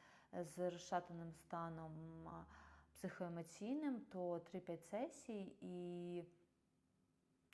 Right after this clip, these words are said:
ваше життя по-новому попливе. Просто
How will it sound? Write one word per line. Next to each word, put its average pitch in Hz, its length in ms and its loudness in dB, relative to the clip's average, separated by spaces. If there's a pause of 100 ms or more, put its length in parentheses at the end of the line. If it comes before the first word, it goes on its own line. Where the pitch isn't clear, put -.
ваше 165 240 0
життя 147 220 -10 (100)
по-новому 151 300 -8
попливе. 143 420 -10 (1200)
Просто 175 800 -6